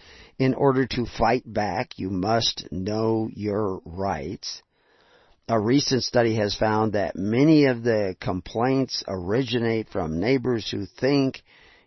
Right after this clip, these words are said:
it's their duty to intervene in others' lives, in other people's lives.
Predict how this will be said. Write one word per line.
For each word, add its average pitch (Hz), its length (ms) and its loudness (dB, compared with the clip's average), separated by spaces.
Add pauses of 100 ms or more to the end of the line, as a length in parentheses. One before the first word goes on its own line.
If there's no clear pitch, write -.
it's 117 280 -2
their 113 340 2
duty 110 600 -2
to 110 280 -2
intervene 107 960 -2
in 104 320 -4 (100)
others' 104 840 -4 (140)
lives, 85 880 -8
in 95 120 -6
other 101 280 -4
people's - 420 -12
lives. - 480 -12